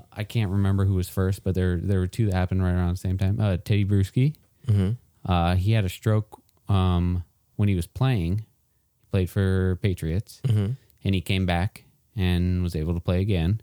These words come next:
Speaker 2: Mm-hmm.
Speaker 1: But then he retired, and he's a sports announcer, I think.
Speaker 2: Yeah.
Speaker 1: And he just had another stroke. And he's only forty-six years old.
Speaker 2: Oh, shoot.
Speaker 1: Yeah.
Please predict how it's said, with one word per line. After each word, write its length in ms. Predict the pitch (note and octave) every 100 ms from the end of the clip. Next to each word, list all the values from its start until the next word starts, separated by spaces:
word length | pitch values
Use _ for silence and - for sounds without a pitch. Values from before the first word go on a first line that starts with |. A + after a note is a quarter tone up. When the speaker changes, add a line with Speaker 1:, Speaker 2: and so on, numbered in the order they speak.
| C#3
Speaker 2:
Mm-hmm. 200 | G#2 F#2+ A#2+ _ -
Speaker 1:
But 60 |
then 160 | G2 F#2+
he 180 | G2 G#2
retired, 540 | A2+ A#2 F#2+ E2+ G#2+
and 160 | A2+ G2
he's 240 | F#2+ F2+
a 420 | E2 E2+ E2+ E2+
sports 540 | E2 - - G#2 G#2 -
announcer, 460 | A#2 A2+ A#2+ C3+
I 80 | C3
think. 400 | C#3+ D3 E3 - _ -
Speaker 2:
Yeah. 240 | A2 - - _ _ _
Speaker 1:
And 360 | - G#2 G2 G#2
he 100 | G#2+
just 180 | A2 -
had 140 | G#2
another 340 | F#2 F#2 G#2 F#2+
stroke. 400 | - D2 - -
And 100 | G#2+
he's 120 | G#2+
only 160 | A#2 G#2
forty-six 600 | - A2 G#2+ - G#2+ -
years 220 | G#2 F#2+
old. 240 | F2 E2+ - _ -
Speaker 2:
Oh, 60 | -
shoot. 360 | - - B2 C#3+ _ - -
Speaker 1:
Yeah. 220 | G#2+ F#2+